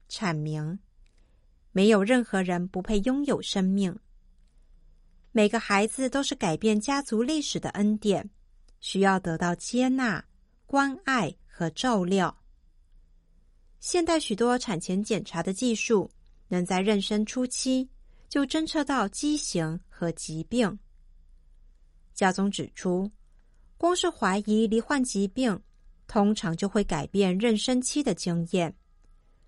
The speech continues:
甚至可能导致孕妇和夫妻陷入绝望。然而，各种疾病的发展都是因人而异，往往连医生都不晓得每个病例的症状将如何呈现。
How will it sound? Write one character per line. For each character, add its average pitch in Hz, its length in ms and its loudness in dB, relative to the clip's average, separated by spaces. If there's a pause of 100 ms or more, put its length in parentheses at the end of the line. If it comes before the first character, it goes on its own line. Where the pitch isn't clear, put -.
(200)
甚 359 200 2
至 349 140 2
可 254 140 -2
能 180 200 0
导 196 220 2
致 214 360 -2
孕 262 200 2
妇 247 280 2
和 170 200 -2
夫 247 260 -2
妻 254 400 -2 (160)
陷 285 320 0
入 196 220 0
绝 151 280 -4
望。 160 360 -2 (1400)
然 175 280 0
而， 180 240 0 (400)
各 381 180 4
种 214 200 2
疾 208 220 -2
病 311 180 0
的 262 80 0
发 269 240 -2
展 247 260 -2 (140)
都 196 160 0
是 - 180 -4
因 240 240 0
人 170 200 -2
而 151 320 -6
异， 185 260 -4 (800)
往 202 180 4
往 220 160 4
连 185 180 2
医 247 140 2
生 262 320 -2
都 294 160 0
不 311 100 -2
晓 170 300 -2
得 160 340 -4 (320)
每 190 140 4
个 196 140 0
病 277 280 0
例 277 140 0
的 208 100 2
症 240 280 0
状 226 320 0
将 202 280 0
如 165 160 -2
何 175 220 -4
呈 160 320 -6
现。 196 380 0